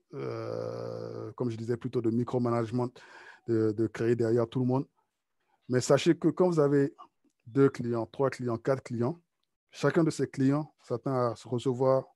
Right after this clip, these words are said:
au minimum cent pour cent de votre, euh, de votre effort,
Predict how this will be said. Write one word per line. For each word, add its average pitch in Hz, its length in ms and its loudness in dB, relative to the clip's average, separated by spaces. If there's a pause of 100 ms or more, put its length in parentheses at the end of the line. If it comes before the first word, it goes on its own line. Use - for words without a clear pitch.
au 120 80 -2
minimum 165 540 8 (720)
cent 160 220 4
pour 147 180 0
cent 147 220 2
de 127 80 2
votre, 127 360 0 (260)
euh, 113 540 -2 (880)
de 120 100 -6
votre 131 240 2
effort, 120 380 -2